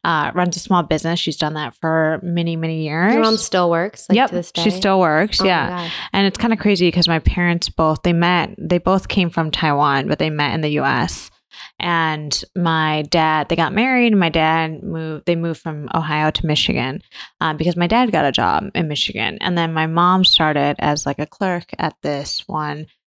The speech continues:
Speaker 1: company that distributes, like, nuts and bolts and tools and just, like, very unsexy industrial
Speaker 2: Yeah.
Speaker 1: type of products.
Speaker 2: <laughs>
Speaker 1: Um, and anyways, like, nine years later, she ended up buying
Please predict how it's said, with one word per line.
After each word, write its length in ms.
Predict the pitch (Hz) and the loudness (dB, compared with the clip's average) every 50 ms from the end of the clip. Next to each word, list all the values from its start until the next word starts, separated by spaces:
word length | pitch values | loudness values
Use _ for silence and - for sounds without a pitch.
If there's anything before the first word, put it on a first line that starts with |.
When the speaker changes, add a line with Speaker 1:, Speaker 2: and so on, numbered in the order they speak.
| _ - | _ -10
Speaker 1:
company 440 | - - 247 262 - 262 226 202 185 | -2 -2 -2 0 0 0 2 2 2
that 180 | - 170 143 | 2 0 0
distributes, 720 | - 165 147 - - - 175 - 160 156 151 - - - - | 0 -2 -2 0 0 0 2 4 4 4 4 2 0 -4 -4
like, 180 | 131 139 - | -4 -4 0
nuts 300 | - 196 202 - - - | 2 2 2 2 0 -4
and 180 | 175 160 156 143 | -4 -4 -4 -2
bolts 380 | - 190 190 180 - - - - | 0 2 2 2 2 0 -2 -2
and 160 | 156 156 - | -2 -2 0
tools 380 | - - 214 196 180 170 - | 2 4 4 6 4 4 2
and 120 | 175 165 151 | -2 -4 -2
just, 160 | - 156 - | -2 -2 0
like, 200 | - 160 - - | 0 -2 -2 0
very 480 | - 180 185 180 180 175 175 170 165 160 - | 0 2 4 4 4 6 4 4 4 2 2
unsexy 840 | - 180 175 175 175 - - 175 160 - - - 185 170 165 160 156 | 2 2 4 2 2 2 2 0 0 0 0 2 4 4 6 4 4
industrial 580 | - 175 175 175 190 196 190 - - 202 196 208 | 4 2 2 4 4 2 2 2 2 2 2 4
Speaker 2:
Yeah. 260 | 190 175 170 165 165 - | 4 4 4 2 2 2
Speaker 1:
type 160 | 180 175 170 | 2 0 0
of 80 | 156 - | 0 0
products. 460 | 196 180 180 165 131 98 - - - 285 269 - 240 202 | 2 0 2 2 2 0 0 2 2 2 2 2 0 0
Speaker 2:
<laughs> 240 | - - - - - | 0 -4 -8 -8 -4
Speaker 1:
Um, 380 | - 175 175 170 165 160 156 - | 0 2 2 2 0 -2 -4 -2
and 520 | - 190 190 185 185 180 175 175 165 - - - | 2 2 4 4 4 4 2 2 0 -2 -6 -4
anyways, 520 | - 190 214 226 220 190 165 160 160 - - | 0 2 2 4 4 4 4 4 2 2 2
like, 140 | 156 156 160 | 0 0 0
nine 260 | 165 156 147 160 165 165 | 0 0 0 0 0 -2
years 220 | 160 160 151 - | 0 0 2 2
later, 380 | 160 170 185 185 175 160 156 151 | 4 2 4 4 4 2 2 2
she 180 | - - 175 | 2 2 0
ended 200 | 165 165 160 156 156 | 2 2 0 0 0
up 120 | 135 - | -2 -2
buying 500 | - 147 147 139 139 143 143 139 147 151 | -2 -2 -2 0 -2 0 0 -2 -2 -4